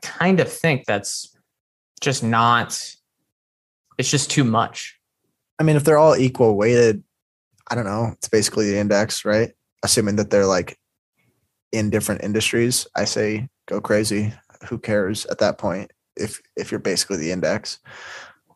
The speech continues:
Speaker 1: Yeah, but
Speaker 2: And
Speaker 1: that's,
Speaker 2: it's
Speaker 1: that's
Speaker 2: more,
Speaker 1: the point.
Speaker 2: okay,
Speaker 1: Uh,
Speaker 2: it
Speaker 1: what's
Speaker 2: is
Speaker 1: the
Speaker 2: more
Speaker 1: point
Speaker 2: fun.
Speaker 1: then?
Speaker 2: It's more fun than the index.
Speaker 1: <laughs> It is more fun, but I, I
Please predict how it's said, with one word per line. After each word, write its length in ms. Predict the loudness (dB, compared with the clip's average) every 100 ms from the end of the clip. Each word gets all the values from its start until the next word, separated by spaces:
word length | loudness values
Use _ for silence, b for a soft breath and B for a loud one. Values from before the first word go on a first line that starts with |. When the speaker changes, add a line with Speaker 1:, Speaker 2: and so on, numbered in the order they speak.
| _ _ _ -2
Speaker 1:
Yeah, 120 | 2
but 140 | 4 4
Speaker 2:
And 0 |
Speaker 1:
that's, 140 | 4
Speaker 2:
it's 80 | 4
Speaker 1:
that's 140 | 4
Speaker 2:
more, 120 | 4
Speaker 1:
the 60 | 4
point. 180 | 4 4
Speaker 2:
okay, 180 | 4 4
Speaker 1:
Uh, 120 | 4
Speaker 2:
it 60 | 4
Speaker 1:
what's 180 | 4 6
Speaker 2:
is 40 |
Speaker 1:
the 60 | 4
Speaker 2:
more 80 | 6
Speaker 1:
point 180 | 6
Speaker 2:
fun. 80 | 4
Speaker 1:
then? 220 | 2 -4 -8
Speaker 2:
It's 160 | 0
more 120 | 2
fun 400 | 4 2 2 -2 -8 _
than 160 | 0 0
the 100 | 0
index. 500 | -2 -4 -4 -8 -14 _ _ _ _ _ -4
Speaker 1:
<laughs> 320 | -2 0 -2
It 220 | 0 4
is 160 | 4 4
more 200 | 4 2
fun, 360 | 2 2 2 0
but 140 | 2
I, 520 | 4 2 2 0
I 40 | 0